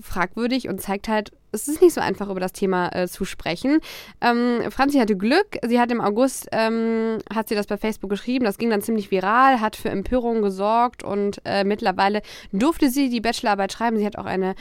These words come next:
Dozentin gefunden, bei der sie schreiben konnte und sie hat die Bachelorarbeit auch sehr, sehr gut bestanden.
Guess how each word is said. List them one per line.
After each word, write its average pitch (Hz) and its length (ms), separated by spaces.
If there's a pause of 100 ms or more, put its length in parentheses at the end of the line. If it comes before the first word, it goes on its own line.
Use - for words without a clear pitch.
(180)
Dozentin 190 420
gefunden, 233 520
bei 190 120
der 185 100
sie 185 100
schreiben 185 320
konnte 185 420
und 180 200
sie 180 80
hat 175 160
die 175 200
Bachelorarbeit 175 600
auch 170 60
sehr, 208 260
sehr 226 120
gut 196 180
bestanden. 196 540